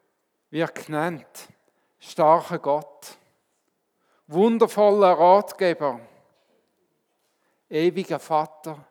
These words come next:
und Friedefürst. Willst du ihm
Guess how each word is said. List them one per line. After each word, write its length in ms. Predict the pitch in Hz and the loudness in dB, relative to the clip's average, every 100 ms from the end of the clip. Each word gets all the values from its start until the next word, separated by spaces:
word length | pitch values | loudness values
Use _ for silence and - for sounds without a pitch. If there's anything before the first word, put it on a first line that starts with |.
| _ | _
und 180 | 151 127 | -20 -14
Friedefürst. 1000 | - 147 160 - 156 135 - - - _ _ _ _ _ _ _ _ _ _ _ _ _ _ - | -10 -10 -10 -10 -10 -10 -12 -20 -20 _ _ _ _ _ _ _ _ _ _ _ _ _ _ -6
Willst 420 | 151 185 - - | -6 -6 -12 -14
du 120 | 214 | -12
ihm 460 | 202 196 190 139 | -10 -10 -10 -14